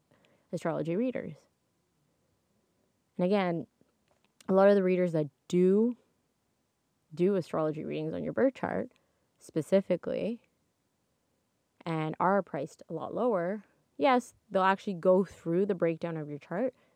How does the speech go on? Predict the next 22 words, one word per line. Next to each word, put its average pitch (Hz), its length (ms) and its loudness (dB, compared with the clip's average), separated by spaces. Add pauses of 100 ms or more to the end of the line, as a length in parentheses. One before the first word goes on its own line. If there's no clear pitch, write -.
(340)
but 180 100 2
how 185 200 6
it 185 80 4
all 170 140 4
connects, - 640 -6 (540)
that 180 320 0
itself 160 420 0
is 156 120 -4
the 151 160 -10
art 151 240 -6
of 156 100 -10
astrology, 226 800 0
and 165 100 -8
that's 156 240 -14
where 156 80 -6
you 160 80 -6
need 156 160 -6
an 160 100 -8
astrologer 233 520 -2
to - 80 -8
come 165 200 -12
in 165 220 -8